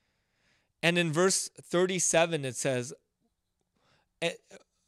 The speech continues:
"He is the great high priest. And when he dies on the cross,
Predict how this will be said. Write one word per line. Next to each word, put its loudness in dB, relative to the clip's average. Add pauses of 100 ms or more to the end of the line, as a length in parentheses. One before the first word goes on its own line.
(280)
"He 0
is 2
the 2
great 2
high 0
priest. -8
And -2
when 0
he -2 (760)
dies 6
on 2
the 0
cross, -8